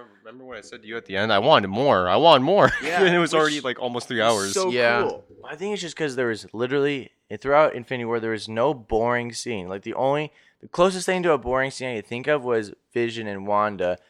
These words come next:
Speaker 4: but still, like, you got to see kind of their love story.
Speaker 2: Yeah.
Speaker 4: And it was still informative, and, like, that was it. Like, everything else was just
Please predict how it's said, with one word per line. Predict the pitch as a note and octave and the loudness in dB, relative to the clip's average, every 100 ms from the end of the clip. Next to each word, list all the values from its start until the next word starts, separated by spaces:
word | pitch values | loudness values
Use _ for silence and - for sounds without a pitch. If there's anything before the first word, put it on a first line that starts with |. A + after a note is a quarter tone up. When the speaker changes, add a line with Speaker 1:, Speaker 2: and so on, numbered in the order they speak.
| _ | _
Speaker 4:
but | - B2+ | -6 -6
still, | - D3+ | 0 2
like, | C3 G#2 | 2 -2
you | A#2 | -6
got | A#2+ B2 | -2 -2
to | G#2+ | -4
see | - A#2+ | -10 -10
kind | - B2 | -8 -8
of | A2+ | -4
their | A2 G#2+ | -4 -2
love | G2+ B2 C3+ | 2 2 0
story. | - F#2 F2 E2 F2 _ | -8 -6 -4 -4 -8 _
Speaker 2:
Yeah. | A#2+ A2+ - | -20 -20 -12
Speaker 4:
And | B2 | -6
it | |
was | B2+ | -6
still | - D3 C3+ | -2 0 0
informative, | G#2+ B2+ C#3 G#2 G2 | -2 -4 -2 -2 -2
and, | G#2+ | -2
like, | G2 F#2 _ _ _ _ _ | -6 -8 _ _ _ _ _
that | G#2 | -8
was | G#2 F2+ | -6 -4
it. | A#2+ | -4
Like, | E2+ E2 | -4 -8
everything | - G#2+ G#2 | -8 -8 -8
else | A2 A2+ | -10 -12
was | F2 | -16
just | F2 E2 | -16 -16